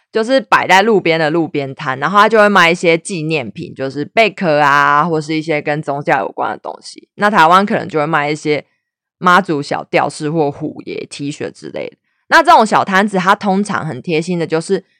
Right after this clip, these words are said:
他也会准备他自己的印章。就之前有提过说，朝圣者每天都要在自己的护照上面盖一个印章，代表你有走到那个地点嘛。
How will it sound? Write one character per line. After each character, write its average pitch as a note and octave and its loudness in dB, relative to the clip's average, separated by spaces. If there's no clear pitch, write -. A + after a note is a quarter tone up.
他 C#4+ 2
也 A#3 6
会 A3 6
准 - -4
备 F#3+ 2
他 E3+ -2
自 G#3 -12
己 C#3+ -10
的 - -12
印 D#3 -8
章。 - -8
就 G#3 2
之 A#3+ -4
前 B3+ 2
有 D#3 2
提 D#3 -4
过 G3 4
说， E3+ 2
朝 F3 2
圣 A3+ 4
者 D3+ 0
每 B2+ -8
天 F3+ -2
都 F3+ 2
要 E3+ 6
在 D#3+ 2
自 F3 -4
己 D3+ -4
的 A#2 -8
护 D#3+ -2
照 D3 0
上 C#3+ -4
面 C#3 -6
盖 C3+ 0
一 - -6
个 B2 -6
印 C#3 -8
章， F#2 -10
代 D#3 2
表 B2 -4
你 D#2+ -14
有 G2 -8
走 - -10
到 A#2+ -4
那 G#2 -8
个 G2+ -8
地 - -12
点 - -12
嘛。 - -14